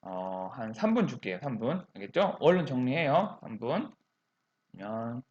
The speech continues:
여기 한 십오 분까지 해서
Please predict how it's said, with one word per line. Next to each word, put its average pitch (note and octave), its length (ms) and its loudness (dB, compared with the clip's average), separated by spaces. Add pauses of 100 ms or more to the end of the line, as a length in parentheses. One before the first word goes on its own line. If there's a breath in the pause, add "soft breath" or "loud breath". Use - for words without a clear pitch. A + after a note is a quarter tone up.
(400)
여기 F#2 260 -14
한 A2+ 500 -8
십오 A#2+ 380 -4
분까지 A2+ 420 -4
해서 E3 420 4